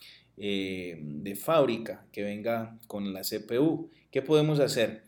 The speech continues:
Pues conectar algunos actuadores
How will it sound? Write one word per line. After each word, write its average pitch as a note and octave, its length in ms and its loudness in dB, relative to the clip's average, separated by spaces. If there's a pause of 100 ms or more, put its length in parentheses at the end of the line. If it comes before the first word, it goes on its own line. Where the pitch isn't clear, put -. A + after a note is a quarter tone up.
(260)
Pues A2 180 -2
conectar A#2 760 2 (480)
algunos C3+ 480 -2
actuadores A#2 960 -2